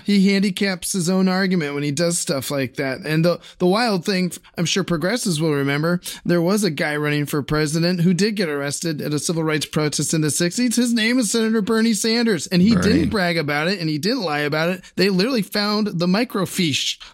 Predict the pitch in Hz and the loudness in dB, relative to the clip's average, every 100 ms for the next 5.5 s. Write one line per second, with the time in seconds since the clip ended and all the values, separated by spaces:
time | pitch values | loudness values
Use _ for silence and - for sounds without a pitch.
0 | _ 214 214 156 - 185 170 208 185 170 | _ -2 0 -2 -2 -4 0 0 0 -2
1 | 151 160 131 113 87 - - _ - - | -2 -2 -2 -4 -8 -10 -14 _ -20 -20
2 | - _ _ 101 98 87 - 101 120 110 | -20 _ _ -4 -2 -2 -2 0 2 2
3 | 120 120 120 120 107 76 98 139 147 104 | 0 0 0 0 -2 -2 0 0 2 2
4 | 104 123 135 147 135 - 82 90 85 90 | 2 0 2 0 0 -2 -2 -2 -2 0
5 | 104 104 85 82 | 0 0 0 -4